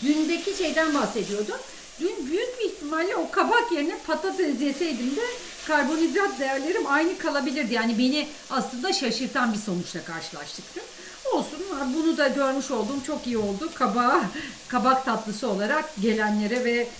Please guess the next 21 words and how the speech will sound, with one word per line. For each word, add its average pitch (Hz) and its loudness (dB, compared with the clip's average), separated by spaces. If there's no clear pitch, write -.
eşime 226 -2
yedirmeye 180 -2
karar 170 -4
verdim. 214 -2
Ben 220 2
bir 208 0
daha 202 0
o 214 -2
kabağı 214 0
ağzıma 202 0
koyacağımı 208 -2
zannetmiyorum 190 0
lazanya 165 -2
bittikten 160 -10
sonra. 147 -10
Tabii 160 -10
o 165 -6
lazanyaları 160 -6
bitiririm 262 -4
de. 233 -4
Ee, 233 0